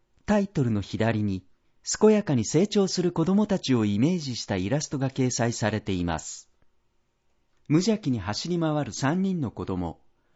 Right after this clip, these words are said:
空には虹がかかっています。イラスト、終わり。体験活動を通して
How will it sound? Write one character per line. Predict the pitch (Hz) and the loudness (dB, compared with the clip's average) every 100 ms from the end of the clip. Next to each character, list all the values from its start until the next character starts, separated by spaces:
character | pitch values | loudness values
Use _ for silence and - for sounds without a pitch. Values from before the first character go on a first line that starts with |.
| _ - - | _ -4 2
空 | 202 | 2
に | 190 | 4
は | 131 95 | 2 2
虹 | 101 110 165 | 0 0 -2
が | 170 | -2
か | 160 | -2
か | 151 | -2
っ | 147 | -4
て | - | -2
い | 98 | -2
ま | 80 78 | -2 -6
す。 | - - _ _ _ _ _ _ _ _ _ _ _ _ | -12 -18 _ _ _ _ _ _ _ _ _ _ _ _
イ | 127 | 0
ラ | 143 170 | 2 0
ス | - - | -4 0
ト、 | 151 147 _ - | 0 0 _ -4
終 | 107 101 | 0 2
わ | 95 | 0
り。 | 87 - _ _ _ _ _ _ _ _ _ _ _ _ _ _ _ _ _ _ | -6 -10 _ _ _ _ _ _ _ _ _ _ _ _ _ _ _ _ _ _
体 | 165 196 | 2 2
験 | 220 240 220 | 4 2 2
活 | 208 175 | 0 -2
動 | 147 143 117 | 2 2 2
を | |
通 | 113 139 123 | 2 0 0
し | - | -6
て | 95 - | -8 -8